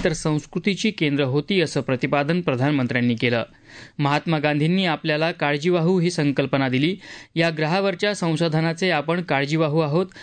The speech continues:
आणि ही संसाधनं आपल्याला पुढच्या पिढीपर्यंत पोचवायची आहेत, असं प्रतिपादन त्यांनी केलं.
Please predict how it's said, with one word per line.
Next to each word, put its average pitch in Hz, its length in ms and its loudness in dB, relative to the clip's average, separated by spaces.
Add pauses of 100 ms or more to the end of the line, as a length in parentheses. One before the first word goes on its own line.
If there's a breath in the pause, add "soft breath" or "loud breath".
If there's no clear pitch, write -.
(180 loud breath)
आणि 156 160 2
ही 160 140 2
संसाधनं 160 600 0
आपल्याला 160 520 0
पुढच्या 165 440 -2
पिढीपर्यंत 151 560 0
पोचवायची 147 580 0
आहेत, 143 320 0
असं 151 220 -2
प्रतिपादन 143 580 0
त्यांनी 123 260 2
केलं. 117 280 0